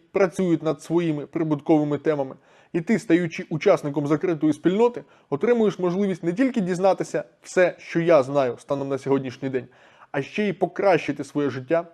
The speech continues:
за рахунок навичок комунікації. Люди сильні збираються, гуртуються,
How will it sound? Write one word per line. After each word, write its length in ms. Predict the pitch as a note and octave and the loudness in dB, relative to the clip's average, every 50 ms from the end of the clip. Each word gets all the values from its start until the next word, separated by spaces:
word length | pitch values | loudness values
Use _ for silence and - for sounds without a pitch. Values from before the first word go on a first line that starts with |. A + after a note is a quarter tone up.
| _ _ _ | _ _ _
за 180 | - C#3 D3 F3 | -6 -4 -2 -2
рахунок 460 | F3+ D#3+ - F#3+ F#3+ F#3+ F3+ - - _ _ - | -2 -2 -2 -2 0 0 -2 -4 -8 _ _ -4
навичок 420 | D3 C#3 C#3+ D3+ D3+ D3+ - C#3+ | 2 4 4 4 2 0 -4 -6
комунікації. 760 | - - C#3+ D3 D3+ D3+ D3+ D3 E3 C3+ B2 B2+ - - - - _ _ _ _ _ _ _ - | -4 -4 -2 0 0 -2 0 2 2 0 0 0 -6 -16 -18 -18 _ _ _ _ _ _ _ 0
Люди 280 | F#3 A3+ A#3+ F#3 E3+ | 2 2 2 2 0
сильні 360 | - - G3+ G3 E3 D3 C3+ B2+ | -2 -2 -2 0 0 0 -2 -4
збираються, 640 | C3 C#3 D3 F#3 A3 A#3 A#3 A3 G#3+ - - D#3 | -2 0 2 4 6 6 6 6 4 2 0 -2
гуртуються, 720 | C#3+ D#3 G#3+ A3 - - A#3 A#3+ A#3 A3+ G3+ - - F3+ | 0 0 0 0 0 0 2 4 4 2 2 -2 -6 -12